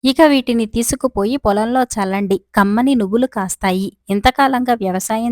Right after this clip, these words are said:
చేస్తున్నారు, పచ్చి నువ్వులు చల్లి పచ్చి నువ్వులు పండించటం తప్ప మీకింకేం తెలీదు," అన్నాడు ఆసామి రెండో కొడుకు. రైతులు ఆసామి దగ్గరకు పరిగెత్తి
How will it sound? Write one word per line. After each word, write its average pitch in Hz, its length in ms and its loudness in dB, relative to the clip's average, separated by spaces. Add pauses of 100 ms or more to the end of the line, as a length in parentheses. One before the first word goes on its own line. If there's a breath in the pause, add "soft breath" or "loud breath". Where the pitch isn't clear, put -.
చేస్తున్నారు, 180 540 0 (180)
పచ్చి 196 240 -2
నువ్వులు 214 380 2
చల్లి 196 440 -2 (120)
పచ్చి 247 360 0
నువ్వులు 208 300 -4
పండించటం 190 640 -6
తప్ప 202 340 -2
మీకింకేం 208 640 -4
తెలీదు," 208 480 -2 (140)
అన్నాడు 190 360 -2
ఆసామి 190 600 -2
రెండో 214 280 2
కొడుకు. 175 440 -4 (460)
రైతులు 233 360 2
ఆసామి 208 460 0
దగ్గరకు 190 420 -4
పరిగెత్తి 180 600 -4